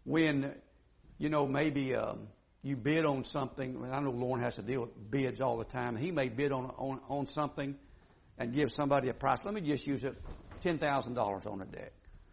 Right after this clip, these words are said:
And he does all that, and then he goes to buy his lumber, and the lumber in one day goes up fifty percent.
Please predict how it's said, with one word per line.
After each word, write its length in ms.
And 120
he 100
does 300
all 240
that, 420
and 200
then 140
he 100
goes 260
to 80
buy 240
his 120
lumber, 360
and 120
the 60
lumber 500
in 200
one 260
day 340
goes 240
up 220
fifty 260
percent. 480